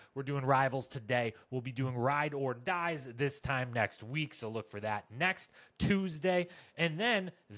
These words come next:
this Thursday, two days from now, we've got our Challenge U S A two season preview podcast coming at you, diving into everything we know,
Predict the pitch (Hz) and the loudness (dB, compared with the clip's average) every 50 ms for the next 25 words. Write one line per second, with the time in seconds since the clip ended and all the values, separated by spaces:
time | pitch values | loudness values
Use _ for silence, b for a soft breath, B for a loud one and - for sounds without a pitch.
0 | 101 117 170 220 220 - - - 196 214 233 233 185 135 131 127 139 143 - - | 0 4 4 4 4 4 2 4 6 6 6 6 4 2 2 2 2 2 0 0
1 | 180 175 151 135 165 196 220 233 208 - - 165 151 127 110 104 98 98 117 131 | 0 0 2 2 2 2 2 0 -4 -6 -6 -6 -6 -4 -4 -4 -2 -2 -4 -4
2 | B B B B - 131 170 190 175 160 185 175 175 180 170 - - 180 165 160 | B B B B -4 -2 -2 -2 0 0 0 2 2 0 0 0 0 0 0 0
3 | 160 165 165 160 139 139 147 160 170 170 175 170 - 185 180 170 165 - - 127 | 0 -2 -4 -6 -6 -6 -4 -2 -2 0 0 0 0 2 2 0 0 0 0 4
4 | 156 147 143 143 139 117 - - - - 190 185 185 160 185 180 175 175 - - | 4 6 6 6 4 0 -2 -4 -4 -4 -4 -4 -4 -4 -4 -4 -6 -8 -10 -6
5 | 165 165 156 143 135 151 151 135 - - 156 143 135 131 - - 139 135 127 123 | -4 -4 -4 -4 -4 -6 -8 -8 -6 -4 -4 -4 -4 -4 -4 -4 -2 -2 -2 -2
6 | - - - - 180 214 254 226 190 151 135 123 - - 147 123 147 139 151 147 | -4 -4 -2 0 2 2 4 4 4 4 4 2 2 -2 -2 -2 0 0 0 0
7 | 135 131 131 123 120 127 156 175 220 202 240 233 240 233 220 196 190 180 175 170 | -2 -6 -10 -8 -4 -4 -4 -4 -4 -6 -6 -6 -6 -6 -4 -2 0 2 2 2
8 | 170 B | 2 B